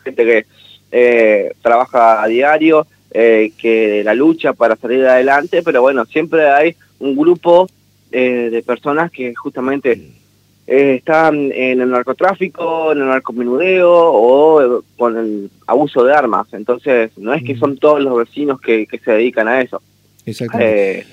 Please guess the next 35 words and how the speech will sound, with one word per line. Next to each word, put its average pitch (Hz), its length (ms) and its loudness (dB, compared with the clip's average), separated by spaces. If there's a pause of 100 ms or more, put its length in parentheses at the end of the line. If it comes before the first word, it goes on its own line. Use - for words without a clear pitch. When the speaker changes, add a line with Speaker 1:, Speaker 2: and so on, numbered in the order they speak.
(120)
Speaker 2:
No 139 140 -4
te, 135 160 -6
yo 180 140 2
no 196 60 2
te 180 120 0
Speaker 1:
eh, - 40 0
Speaker 2:
quiero 165 200 2
meter 156 300 -2
a, 139 140 -4
en 123 220 -6
Speaker 1:
sí. 135 80 -2
Speaker 2:
política, 160 420 0
pero, 123 320 -2
eh, 101 200 -12
Concordia, 185 800 0 (120)
eh, 110 640 -8
a 131 100 -4
ver, 135 240 2 (220)
¿qué 185 100 -2
hacen 202 220 -2
algunos 180 240 -2
políticos 120 480 -2
con 131 160 -4
esta 131 160 -6
novedad? 117 320 -4 (160)
Ah, 190 240 -6 (160)
llaman 180 400 -2
enseguida 165 440 0
al 123 100 -2
jefe 170 240 -2
de 160 40 -2
policía 165 320 0
provincia, 175 720 0
a 131 60 -6
Maslane, 170 520 0